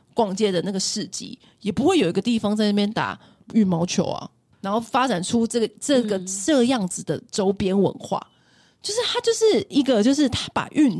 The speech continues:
Speaker 1: 动
Speaker 2: 嗯。
Speaker 1: 的周边素材跟潮流跟生活结合得非常好。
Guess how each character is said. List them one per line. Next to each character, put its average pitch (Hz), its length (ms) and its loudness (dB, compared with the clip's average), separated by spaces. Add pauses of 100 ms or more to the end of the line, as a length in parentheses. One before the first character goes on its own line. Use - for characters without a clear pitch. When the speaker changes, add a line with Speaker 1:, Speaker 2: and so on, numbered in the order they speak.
(100)
Speaker 1:
动 139 200 -2 (220)
Speaker 2:
嗯。 220 280 -8
Speaker 1:
的 190 220 0 (220)
周 240 240 2
边 220 260 0
素 226 240 -4
材 - 220 -6
跟 - 160 -6
潮 170 300 -4
流 180 120 -2
跟 233 180 -4
生 254 340 -2
活 - 260 -10 (380)
结 320 280 2
合 262 300 2
得 269 80 -2
非 302 320 -2
常 220 260 -2
好。 214 280 -6